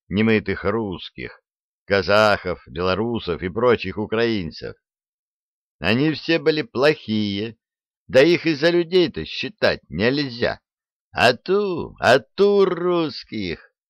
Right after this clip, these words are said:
Что, они не совсем русские, но живут-то рядом, а? Какая, собственно, разница? Раз рядом, значит, на всякий случай тоже зачистить.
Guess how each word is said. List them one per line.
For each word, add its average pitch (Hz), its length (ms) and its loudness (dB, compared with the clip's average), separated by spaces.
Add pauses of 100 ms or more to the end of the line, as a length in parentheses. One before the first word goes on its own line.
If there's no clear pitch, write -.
(180)
Что, 185 440 2 (600)
они 156 380 0
не 143 160 0
совсем 160 360 -2
русские, 92 560 -6 (460)
но 107 180 0
живут-то 135 680 0
рядом, 120 800 2
а? 120 880 0 (960)
Какая, 143 360 4
собственно, 120 560 0
разница? 64 600 -2 (220)
Раз 143 320 4
рядом, 131 520 4 (240)
значит, 117 540 0
на 107 140 0
всякий 98 400 0
случай 80 560 -10
тоже 110 640 2
зачистить. - 920 -8